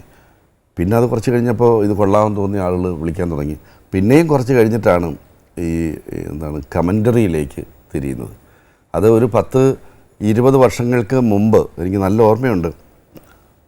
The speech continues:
പത്മരാജനെക്കുറിച്ചുള്ള ഒരു ഡോക്യുമെൻ്ററി ചെയ്യുമ്പോൾ, അത് സത്യത്തിൽ അതൊക്കെ എനിക്ക്,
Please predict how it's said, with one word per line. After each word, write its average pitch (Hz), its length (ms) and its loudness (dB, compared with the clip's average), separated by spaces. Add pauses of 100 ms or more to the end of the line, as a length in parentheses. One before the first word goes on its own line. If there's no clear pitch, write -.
(600)
പത്മരാജനെക്കുറിച്ചുള്ള 113 920 2
ഒരു 82 140 -2
ഡോക്യുമെൻ്ററി 87 480 -2 (180)
ചെയ്യുമ്പോൾ, 73 380 -6 (400)
അത് 78 140 -10 (140)
സത്യത്തിൽ 92 340 -4
അതൊക്കെ 95 220 -2
എനിക്ക്, 101 300 0